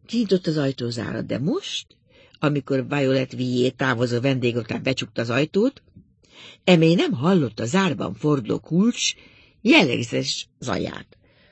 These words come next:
Kapuhoz érve lelassította lépéseit. A látogatás csak még inkább megerősítette őt abban, a Sittaford House-ra vonatkozó feltevése helyes. Itt valami különös dolog zajlik.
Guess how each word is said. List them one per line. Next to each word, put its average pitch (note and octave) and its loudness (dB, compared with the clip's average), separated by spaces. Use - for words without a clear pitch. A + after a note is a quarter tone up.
Kapuhoz C#3 -2
érve D#3 2
lelassította A#2+ -4
lépéseit. - -6
A C#3+ 0
látogatás D3 0
csak C3+ -6
még D#3 4
inkább C3+ -2
megerősítette C#3+ 2
őt B2+ -2
abban, C#3 -2
a - -10
Sittaford - -2
House-ra D#3+ 2
vonatkozó B2+ -2
feltevése A#2+ -2
helyes. - -6
Itt - 6
valami D3+ 2
különös A#2+ 0
dolog A#2+ 0
zajlik. G2+ -6